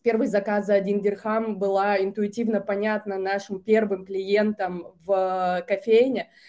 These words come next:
Э, пиццерия, ой, простите, <laughs> кофейня готова. И прямо сейчас с нами на связи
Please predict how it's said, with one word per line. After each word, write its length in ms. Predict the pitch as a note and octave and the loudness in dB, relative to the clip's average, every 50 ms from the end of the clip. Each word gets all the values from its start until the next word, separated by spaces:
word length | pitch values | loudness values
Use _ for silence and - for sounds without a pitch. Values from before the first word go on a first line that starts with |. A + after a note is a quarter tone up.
| - - - - - - - | -20 -20 -20 -20 -20 -18 -8
Э, 600 | - F#3+ F#3+ F#3+ F#3+ F#3+ F#3+ F#3+ F#3 F#3 F#3 F#3 F3+ F3+ | -4 0 2 2 4 4 4 4 4 4 2 0 0 -2
пиццерия, 500 | A3 A3 - A#3+ A#3+ B3 B3+ B3+ A#3+ B3 | -6 -2 2 2 4 4 4 4 2 4
ой, 220 | G3+ F#3 E3+ - - _ _ | 4 2 0 0 -2 _ _
простите, 520 | - G#3+ - - - - E4+ G4 F#4+ G4+ G4+ | 0 0 0 0 2 6 8 10 10 10 10
<laughs> 920 | G4+ - - B4+ B4+ A#4+ G4 - - - G#4 C5 D5+ C#5+ B4 G4+ - - | 10 10 10 10 12 10 10 8 8 6 2 4 4 4 4 2 4 6
кофейня 600 | C4 C4 C#4 C4+ D4+ B3+ C4+ D4 D4+ C#4+ C4+ B3 | 8 8 8 6 6 6 6 6 6 4 4 4
готова. 720 | A#3+ B3 B3 B3 B3 B3+ B3 B3+ C4+ D4 C4+ A#3 F#3+ - - - - B3 - | 6 4 4 4 4 4 4 4 6 4 4 2 0 0 -4 -12 -20 -8 -4
И 100 | A3 A#3+ | -2 0
прямо 380 | A3 A#3+ B3 C#4+ D4+ D4+ D4+ D4 | 2 4 6 6 8 6 6 4
сейчас 600 | D4 C#4 B3 A#3 A#3+ G3+ F3+ E3 - - - - | 2 0 -2 0 0 0 0 0 -2 -8 -14 -4
с 40 | - | 0
нами 300 | B3 B3+ C4+ C4+ C4+ C4+ | 2 2 4 4 2 2
на 180 | C4+ C4 C4 B3 | 2 2 0 0
связи 560 | B3+ - A#3+ A#3 A3+ G#3 G3+ G#3 - E3 | 0 0 2 2 2 2 0 -2 -4 -4